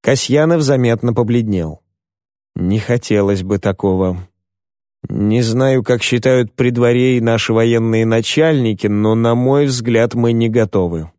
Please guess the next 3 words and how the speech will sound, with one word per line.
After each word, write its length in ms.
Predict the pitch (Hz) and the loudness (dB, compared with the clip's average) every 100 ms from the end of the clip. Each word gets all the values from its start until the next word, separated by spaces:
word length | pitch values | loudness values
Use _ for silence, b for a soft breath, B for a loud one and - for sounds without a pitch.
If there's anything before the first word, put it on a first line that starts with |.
| _ _ _ _ _ _ _ | _ _ _ _ _ _ _
Поверьте, 680 | 113 131 151 147 - - - _ _ | 0 2 4 0 -4 -10 -12 _ _
Александр 480 | 113 123 160 147 113 | -2 0 0 0 0
Васильевич, 580 | 98 - 82 - - | -2 -4 -10 -10 -18